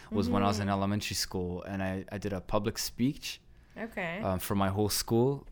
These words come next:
Speaker 1: and,
Speaker 2: Okay.
Speaker 1: uh, I, I was able, it was decent enough that,
Speaker 2: Mm-hmm.
Speaker 1: you know, it was good enough that it was able to put me in front of, like, five hundred youth and talk about commercials.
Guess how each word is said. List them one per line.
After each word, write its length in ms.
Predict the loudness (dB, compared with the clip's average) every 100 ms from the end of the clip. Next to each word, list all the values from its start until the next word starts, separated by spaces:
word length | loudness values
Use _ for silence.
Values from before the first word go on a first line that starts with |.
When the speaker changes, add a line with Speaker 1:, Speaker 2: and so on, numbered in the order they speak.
| -8
Speaker 1:
and, 260 | -2 2
Speaker 2:
Okay. 100 | 2 2
Speaker 1:
uh, 180 | 0
I, 160 | 0 0
I 160 | 2 2
was 120 | 4
able, 200 | 2 0
it 120 | -2
was 260 | 0 -2 -6 -12 -18 0
decent 380 | 4 6 6 4
enough 320 | 4 2 2
that, 160 | 2 2
Speaker 2:
Mm-hmm. 500 | 2 -2 -2 -2 0
Speaker 1:
you 60 |
know, 60 | 2
it 40 |
was 100 | 0
good 180 | 2 4
enough 260 | 6 4 2
that 200 | 2 2
it 140 | 2 0
was 200 | -2 -2
able 160 | -2
to 80 | -2
put 180 | -2 0
me 140 | 0
in 60 | 0
front 240 | 0 -2
of, 60 | -2
like, 120 | -2
five 300 | 4 4 4
hundred 400 | 2 0 0 -2 -6 -20 -14 -12 -2
youth 340 | 4 6 6
and 100 | 0
talk 280 | 2 2 2
about 380 | 2 4 2 0
commercials. 720 | -2 0 0 0 -4 -6 -8